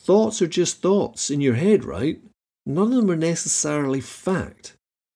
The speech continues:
So just as much as this podcast has been about what other people are saying and the outside world and how it influences how you think about yourself, the biggest influencer is the voice in your own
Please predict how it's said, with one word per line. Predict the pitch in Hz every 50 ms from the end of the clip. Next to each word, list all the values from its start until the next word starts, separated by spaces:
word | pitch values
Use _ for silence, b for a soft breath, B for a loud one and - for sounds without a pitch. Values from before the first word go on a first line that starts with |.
| _ _
So | - - 135
just | 120 - 208 226 220 226 -
as | 254 196
much | 190 185 190 - - -
as | 139 127
this | 147 147 139
podcast | - _ - 147 147 143 - 135 120 117 113 -
has | 127 117
been | 117 120 143 147
about | 139 127 131 127 123 110
what | 117 113 - -
other | 151 143 151 170 170
people | 160 - 147 - - 113 123
are | 120
saying | 117 - 127 123 120 120 123 120
and | 110 104
the | 107 127
outside | 151 156 131 - - 135 131 131 113
world | 117 117 117 117 113 98
and | 92 90
how | 90 117 139
it | 143 131 120
influences | 143 127 - - 131 123 110 - 117 - -
how | 117
you | 117 113 113 110
think | 110 - - 160 165 165 -
about | 147 139 117 -
yourself, | 104 117 107 - - 120 104 110 - - - -
the | - 123
biggest | 120 - - - 247 - 311 294 - - -
influencer | - 135 120 110 - - 117 113 117 117 113 - - 127 123 117 -
is | 139 127 123
the | 123
voice | 110 110 107 110 113 110 110 -
in | 117 113
your | 110 107 104 104
own | 113 120 123 127 131 123 120